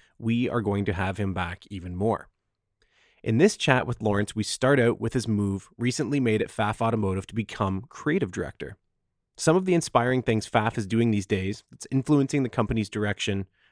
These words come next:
are now under Lawrence's careful control. We moved to, on to discuss the great vehicles he's recently been in, the likes of the McLaren seven twenty S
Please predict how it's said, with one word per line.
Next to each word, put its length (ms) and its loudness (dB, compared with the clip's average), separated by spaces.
are 100 -2
now 400 0
under 220 -2
Lawrence's 480 -4
careful 380 -6
control. 580 -6
We 120 4
moved 320 4
to, 200 -6
on 220 4
to 80 -6
discuss 640 -4
the 80 -4
great 460 -2
vehicles 500 -4
he's 300 -4
recently 500 -6
been 200 -4
in, 260 -8
the 80 -4
likes 320 -4
of 80 -6
the 80 -4
McLaren 580 -2
seven 360 -2
twenty 360 -6
S 380 -6